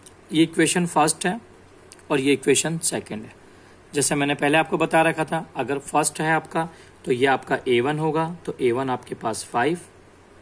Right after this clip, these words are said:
बी वन आपके पास minus three and सी वन आपके पास है eleven। Then same ए two is equal to आपके पास है माइनस टेन, बी टू आपके पास है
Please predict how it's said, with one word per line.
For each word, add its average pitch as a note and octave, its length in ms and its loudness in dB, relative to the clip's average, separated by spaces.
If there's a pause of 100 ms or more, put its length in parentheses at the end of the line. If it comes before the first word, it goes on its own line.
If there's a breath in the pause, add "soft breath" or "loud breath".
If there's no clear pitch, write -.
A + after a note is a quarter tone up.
(480)
बी B2+ 340 -6
वन C#3 180 -2
आपके - 260 -6
पास - 340 -6
minus A2 500 -6
three C#3 180 -2 (1300 loud breath)
and A#2+ 160 -2
सी - 220 -2
वन F3 200 -2
आपके A2 240 -6
पास G#2+ 340 -6
है F3+ 100 -4 (140)
eleven। G2+ 380 -8 (1040 loud breath)
Then B2+ 220 0
same E3 340 0 (400)
ए C3+ 140 6 (100)
two G3 80 2 (100)
is A#2 200 -2
equal A#2 380 -2
to D#3+ 120 -4 (180)
आपके A2 320 -6
पास G#2+ 340 -6
है A#2 60 -6
माइनस A2 540 -4
टेन, E3+ 260 -4 (1200 loud breath)
बी C#3 400 -4
टू F#3 260 -2
आपके A#2+ 320 -2
पास G#2+ 380 -4
है A2 200 -8